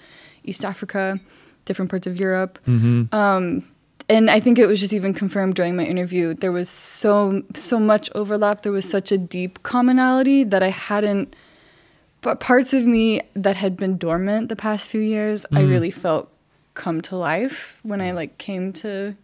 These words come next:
Speaker 1: even just interview.
Speaker 2: Mm.
Speaker 1: And it was really cool. I was like, "Okay, this is tapping into something that, um, is awesome and
Speaker 2: Mm.
Speaker 1: that I can kind of dig into and live in." Um, and so, yeah,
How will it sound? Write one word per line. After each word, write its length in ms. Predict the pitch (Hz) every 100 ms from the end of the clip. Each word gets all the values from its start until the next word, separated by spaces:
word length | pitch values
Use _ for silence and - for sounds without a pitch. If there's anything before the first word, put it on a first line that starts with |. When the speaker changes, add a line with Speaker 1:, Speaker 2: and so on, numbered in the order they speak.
| _ _
Speaker 1:
even 280 | - 190 185
just 240 | 185 - -
interview. 480 | 196 202 226 277 285 _ -
Speaker 2:
Mm. 340 | 123 117 110 -
Speaker 1:
And 100 | 214
it 80 | 220
was 160 | 208 196
really 160 | 208
cool. 260 | - - 202
I 100 | 170
was 200 | 165 175
like, 140 | 196 185
"Okay, 220 | - 190
this 200 | 185 -
is 140 | 196
tapping 400 | - 196 - 175
into 240 | 180 175 180
something 460 | 185 175 180 180
that, 240 | 170 160 - - - - - - - _ _
um, 320 | 190 175 165 -
is 260 | 190 180 - _ _
awesome 420 | - 185 170 135 185 -
and 160 | 185 180
Speaker 2:
Mm. 40 |
Speaker 1:
that 280 | 175 151 -
I 100 | 175
can 440 | 175 - 160 143 156 -
kind 200 | - 196
of 260 | 175 185 - _ _ _
dig 160 | 214 190
into 520 | 175 185 208 214 220
and 200 | 190 180
live 180 | 180 185
in." 380 | 202 220 240 240 -
Um, 520 | 196 185 180 170 185 - -
and 160 | 202 202
so, 160 | -
yeah, 400 | 196 214 240 185